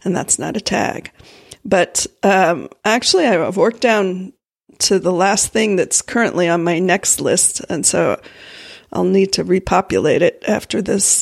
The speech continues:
Um, but something I've had on it for a while is I subscribe to a service that is pretty cool on, uh, it's an app on,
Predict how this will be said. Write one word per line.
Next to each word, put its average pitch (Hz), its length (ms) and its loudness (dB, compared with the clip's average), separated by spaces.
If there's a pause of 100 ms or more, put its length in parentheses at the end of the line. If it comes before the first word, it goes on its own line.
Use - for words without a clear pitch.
Um, 185 580 -2 (500)
but 196 240 0
something 208 380 -2
I've 180 120 2
had 190 220 4
on 180 140 2
it 160 120 -4
for - 320 -2
a 175 120 0
while 175 580 2
is 151 560 -2 (480)
I 202 140 0
subscribe 247 840 2
to 214 500 -2
a 185 160 0
service 190 920 0 (520)
that 190 200 -2
is 202 180 -4
pretty 415 320 0
cool 208 640 2
on, 196 440 0 (580)
uh, 196 220 6
it's 190 180 0
an 214 160 -4
app 220 320 0 (100)
on, 196 380 0